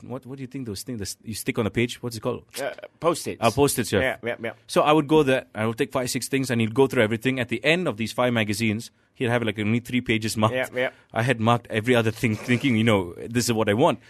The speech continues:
Speaker 1: So that's when I learned, and th-, so that's how I learned how to get into the business. And it's hard work, huh? Let me tell you, all you little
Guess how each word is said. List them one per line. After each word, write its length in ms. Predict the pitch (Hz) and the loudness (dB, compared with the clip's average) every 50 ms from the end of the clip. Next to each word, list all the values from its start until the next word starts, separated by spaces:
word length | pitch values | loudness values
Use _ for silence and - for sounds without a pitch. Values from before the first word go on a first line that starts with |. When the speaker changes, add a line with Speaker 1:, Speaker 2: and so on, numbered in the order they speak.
| - - _ _ | -20 -20 _ _
Speaker 1:
So 100 | - 123 | -8 -6
that's 160 | 135 151 - | -6 -4 -2
when 100 | 160 135 | -2 -2
I 100 | 110 107 | -2 -2
learned, 580 | 104 110 113 120 123 123 127 127 123 123 127 - | -4 -2 -2 -2 0 2 2 2 2 0 -2 -4
and 220 | 113 107 98 104 | -8 -8 -8 -10
th-, 140 | - 92 - _ _ _ _ _ | -14 -18 -20 _ _ _ _ _
so 160 | - - 165 | -8 -6 -2
that's 180 | 156 202 202 - | -2 -2 0 2
how 120 | 226 196 | 2 2
I 100 | 143 135 - - _ _ _ _ _ - | 2 0 -4 -14 _ _ _ _ _ -6
learned 320 | 127 117 127 135 135 135 - _ - | 0 2 2 2 2 0 -4 _ -18
how 200 | - - 139 139 131 | -2 0 0 0 2
to 400 | - 127 117 107 104 98 98 - _ _ 107 107 | 0 0 0 2 2 0 -2 -6 _ _ -10 -4
get 200 | 135 143 - - | -4 -4 -4 -4
into 200 | 127 113 113 113 | -6 -4 -2 -4
the 100 | 110 101 | -4 -2
business. 560 | 95 110 110 107 104 117 113 104 - - - - _ _ _ _ _ - | 0 0 0 0 0 0 0 0 0 -2 -6 -10 _ _ _ _ _ 0
And 160 | 139 139 151 | 2 2 4
it's 120 | 143 - - | 2 2 2
hard 240 | 143 165 180 160 | 4 4 4 4
work, 240 | 143 170 170 143 - | 6 4 4 4 4
huh? 180 | - 113 120 139 - - - - - - _ _ | 2 0 0 0 -2 -12 -20 -20 -20 -20 _ _
Let 120 | 131 151 | 2 4
me 80 | 175 165 | 4 4
tell 160 | 175 170 160 | 4 6 6
you, 100 | 151 120 | 6 4
all 340 | 101 127 165 190 214 226 220 | 6 6 8 8 8 8 8
you 140 | 202 180 165 | 8 8 8
little 360 | 160 160 165 160 139 110 | 6 6 4 4 2 0